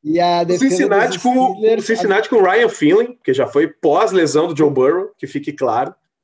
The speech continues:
Speaker 1: Foi pós-lesão.
Speaker 2: Era impossível, velho. Era assim, eu não tinha nenhuma esperança de ganhar. E quando eu vi,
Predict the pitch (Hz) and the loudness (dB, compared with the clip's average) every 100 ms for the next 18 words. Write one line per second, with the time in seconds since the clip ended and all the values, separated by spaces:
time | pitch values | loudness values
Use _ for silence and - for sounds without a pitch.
0 | _ _ 151 151 147 151 156 156 170 160 | _ _ -6 -6 -6 -2 -2 -2 -4 -4
1 | 147 123 151 202 202 226 262 285 - 214 | -8 -4 -2 0 0 -2 0 -4 -2 -2
2 | 202 160 - - - 131 127 139 143 208 | 0 -2 -4 -16 -20 -8 -2 -2 0 0
3 | 147 110 - 139 139 190 226 262 240 240 | 0 -4 -14 -18 -2 0 2 2 0 0
4 | - 170 165 165 151 151 147 143 151 - | 0 2 0 0 0 2 2 0 -2 -10
5 | _ 190 196 202 202 151 170 190 202 | _ -4 0 2 2 2 2 2 0